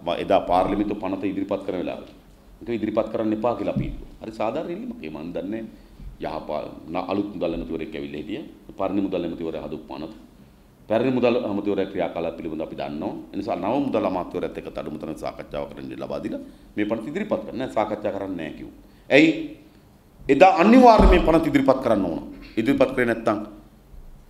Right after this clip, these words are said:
ඩොලර් මිලියන එකසිය හැට දෙක ලැබෙන්නේ නැහැ. ඒක ලැබුණ නැත්නම් ඒ මාසේ තෙල් ගේන්න වෙන්නේ නැහැ. මේ, මේක තමයි ඇත්තම ප්‍රශ්නේ.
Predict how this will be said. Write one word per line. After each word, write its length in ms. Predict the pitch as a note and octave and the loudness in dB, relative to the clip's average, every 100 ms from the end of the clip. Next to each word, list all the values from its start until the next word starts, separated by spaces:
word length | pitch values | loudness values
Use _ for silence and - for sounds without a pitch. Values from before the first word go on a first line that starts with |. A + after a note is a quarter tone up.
| - - - | -20 -20 -2
ඩොලර් 260 | G2+ A#2 | 4 6
මිලියන 200 | A2+ A2+ | 8 6
එකසිය 260 | G#2+ G#2+ G#2+ | 4 2 0
හැට 120 | G2 | 0
දෙක 120 | G2 | 2
ලැබෙන්නේ 380 | F#2 F2 E2 C2+ | 2 0 -2 -2
නැහැ. 100 | - | 6
ඒක 100 | D3+ | 8
ලැබුණ 260 | F3+ E3 D#3 | 10 10 8
නැත්නම් 340 | C#3 - A2+ A2 - - - - - - | 6 4 0 -2 -10 -16 -18 -18 -20 -12
ඒ 160 | - G#2+ | 2 4
මාසේ 260 | A2 A2 A2 | 4 2 0
තෙල් 180 | G2 | -4
ගේන්න 200 | F2 D#2+ | -2 -4
වෙන්නේ 340 | C2 C2 - - - - - - - - _ _ - - - - | -6 -12 -16 -18 -20 -20 -20 -20 -20 -20 _ _ -20 -20 -20 -20
නැහැ. 260 | - - - - - - - - - - - - - | -20 -18 -8 -6 -6 -10 -16 -20 -20 -20 -20 -20 -8
මේ, 180 | F2+ F#2 | -6 -2
මේක 280 | E2 - | -2 -2
තමයි 160 | - F4 | -2 -2
ඇත්තම 260 | - - - | -2 0 -2
ප්‍රශ්නේ. 320 | - - - | -2 -6 -14